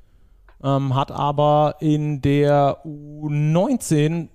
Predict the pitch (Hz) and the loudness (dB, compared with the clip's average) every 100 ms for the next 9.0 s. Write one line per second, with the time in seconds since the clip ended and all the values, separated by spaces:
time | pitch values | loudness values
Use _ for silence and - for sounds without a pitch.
0 | _ - 170 160 156 156 156 151 151 139 | _ -8 -6 -4 -6 -4 -2 -4 -4 0
1 | 135 139 131 151 151 135 117 104 - 107 | 2 2 2 0 0 -2 -4 -6 -8 -10
2 | - 113 139 127 117 104 113 117 117 113 | -2 -2 0 -2 -4 -2 -2 0 0 0
3 | 113 110 110 113 127 120 117 113 110 - | -2 -4 -8 -8 -4 -4 -4 -4 -6 -6
4 | 110 101 113 120 - - _ _ _ - | -10 -6 -4 -4 -6 -20 _ _ _ -20
5 | - 117 117 117 - 147 220 226 165 180 | -10 -2 0 0 0 2 2 4 2 4
6 | 123 120 170 - - - - - 147 135 | 2 2 0 -6 -14 -12 -12 -6 -2 2
7 | 143 139 143 143 139 139 135 131 127 127 | 2 4 2 2 0 0 0 -2 -2 -2
8 | 139 - - 135 131 127 127 135 135 127 | -4 -6 -4 0 0 0 0 2 0 -2